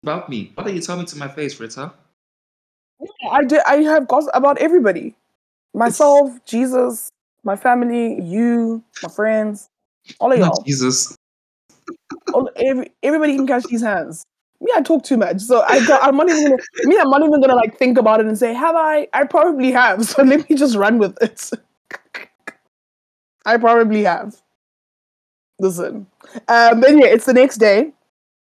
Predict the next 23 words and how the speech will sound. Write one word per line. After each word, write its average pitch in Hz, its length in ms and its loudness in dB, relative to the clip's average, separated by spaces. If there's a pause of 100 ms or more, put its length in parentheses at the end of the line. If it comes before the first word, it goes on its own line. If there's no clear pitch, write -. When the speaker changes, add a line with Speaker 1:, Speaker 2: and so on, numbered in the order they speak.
(160)
Speaker 2:
It's 214 120 -8
time 240 220 2
for 220 120 0
Valley 196 260 2
of 196 140 2
the 185 80 2
Waves. 190 440 2 (420)
Do 226 140 4
you 330 260 8
want, 254 220 4
do, 269 60 4
have 285 140 6
you 349 100 8
been 311 140 2
to 294 60 2
the 277 60 4
Valley 240 200 4
of 233 80 2
the 208 60 4
Waves? 190 320 0 (160)
Have 240 120 -2
you 254 80 2
been? 254 240 2